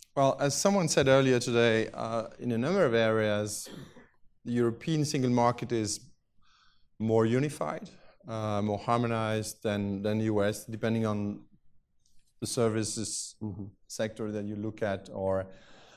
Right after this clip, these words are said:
Speaker 1: uh, the goods sector that you look at. But,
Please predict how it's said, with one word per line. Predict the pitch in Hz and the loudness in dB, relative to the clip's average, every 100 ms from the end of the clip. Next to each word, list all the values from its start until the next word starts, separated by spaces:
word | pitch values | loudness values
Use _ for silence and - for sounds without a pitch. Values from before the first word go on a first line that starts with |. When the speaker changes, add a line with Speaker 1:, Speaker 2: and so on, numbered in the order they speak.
| - - | -20 -10
Speaker 1:
uh, | 98 95 95 | -6 -4 -4
the | 101 | -4
goods | 107 165 - | 0 0 2
sector | 113 - 104 | -2 0 -2
that | 98 | -2
you | 101 | -2
look | 107 - | -4 -4
at. | 95 - | -6 -2
But, | 117 110 107 | 0 0 -2